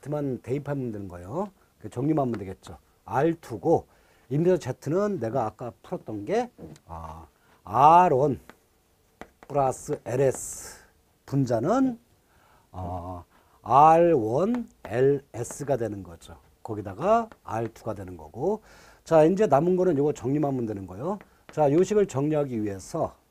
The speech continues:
요 분수 형태니까 요 분모는 요거 갖다가 전부 다 분자 분모에다 곱하면 되겠죠. 그럼 어떻게 돼요? 얘는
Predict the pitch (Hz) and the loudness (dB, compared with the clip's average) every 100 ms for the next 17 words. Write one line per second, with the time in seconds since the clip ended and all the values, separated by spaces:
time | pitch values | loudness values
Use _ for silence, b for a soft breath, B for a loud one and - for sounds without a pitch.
0 | - 131 - 170 185 185 180 131 104 - | -6 -6 -2 -4 0 0 -2 -6 -8 -6
1 | 143 120 b b b b 127 139 - 165 | -4 -4 b b b b 0 0 2 2
2 | 180 160 135 143 143 135 131 139 143 - | 2 4 2 0 -2 -4 -6 -4 -2 -4
3 | - 147 160 143 135 - 120 151 151 113 | -4 -2 -2 -2 -4 -8 -8 -4 -4 -4
4 | 104 - 95 _ _ _ 208 170 - 113 | -6 -8 -18 _ _ _ -2 -2 -2 -4
5 | 185 214 - - 98 131 240 254 | -2 -4 -10 -12 -8 -4 -2 -4